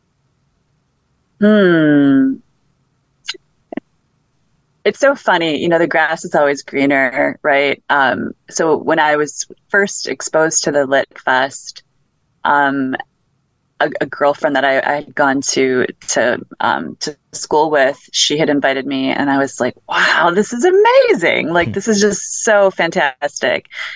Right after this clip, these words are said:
Speaker 1: And it was just such a, a wonderfully indulgent thing to just kind of go to the festival, listen to authors talk about their books and read from their books, and then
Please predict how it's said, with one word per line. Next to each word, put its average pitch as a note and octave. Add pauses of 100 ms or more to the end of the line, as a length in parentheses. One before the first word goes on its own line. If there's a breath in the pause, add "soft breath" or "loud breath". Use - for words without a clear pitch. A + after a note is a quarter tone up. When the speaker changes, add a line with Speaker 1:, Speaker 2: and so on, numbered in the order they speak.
(260 loud breath)
Speaker 1:
And F3
it F3
was F3
just - (240)
such F3+
a, F3+ (260)
a E3+
wonderfully D#3
indulgent C3 (120)
thing B2+
to A#2+
just B2+
kind B2+
of B2+ (140)
go F3
to E3+
the E3+
festival, D#3
listen D#3+
to -
authors D3
talk C#3+
about C#3+
their D3
books C#3+
and D3+
read C#3+
from D#3
their D3
books, C#3+
and D3
then C#3+